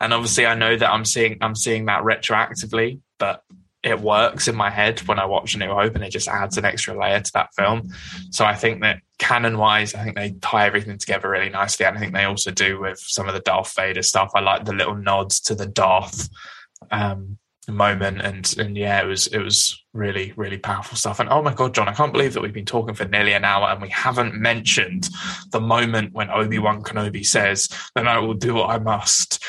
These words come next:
and strikes the ultimate Obi-Wan Kenobi pose.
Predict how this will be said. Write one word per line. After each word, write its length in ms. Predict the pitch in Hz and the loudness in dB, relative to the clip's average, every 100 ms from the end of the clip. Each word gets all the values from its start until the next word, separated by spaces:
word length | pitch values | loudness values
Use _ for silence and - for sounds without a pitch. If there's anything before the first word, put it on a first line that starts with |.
| - - | -14 -2
and 360 | 113 107 95 - | 0 0 -6 -2
strikes 1000 | - - - 135 120 120 - - - - 120 | 0 2 2 4 4 2 2 2 2 0 -4
the 320 | 127 117 113 - _ _ - | 0 2 0 -4 _ _ -2
ultimate 520 | 123 123 127 117 117 | 0 0 2 2 4
Obi-Wan 500 | 117 110 110 107 101 | 2 2 0 0 0
Kenobi 500 | - 110 110 107 107 | 0 2 2 -2 -2
pose. 580 | - 104 98 101 - | 0 0 -4 -4 -6